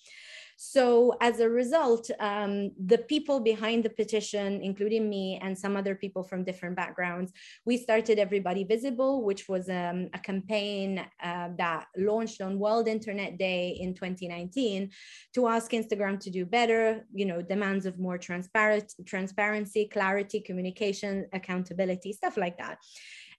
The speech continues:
And it was so funny 'cause we, we asked them to, uh, we asked people who joined the campaign to post naked pictures of themselves, or, like, the pictures that they would normally post, but, you know, with our call to action and, um, tagging the chiefs of Facebook,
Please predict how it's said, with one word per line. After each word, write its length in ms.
And 140
it 100
was 140
so 140
funny 260
'cause 260
we, 320
we 240
asked 360
them 360
to, 500
uh, 520
we 180
asked 300
people 320
who 120
joined 320
the 60
campaign 440
to 100
post 300
naked 360
pictures 380
of 160
themselves, 540
or, 100
like, 320
the 80
pictures 380
that 120
they 80
would 160
normally 380
post, 480
but, 160
you 80
know, 220
with 420
our 180
call 260
to 120
action 720
and, 440
um, 480
tagging 580
the 120
chiefs 380
of 140
Facebook, 380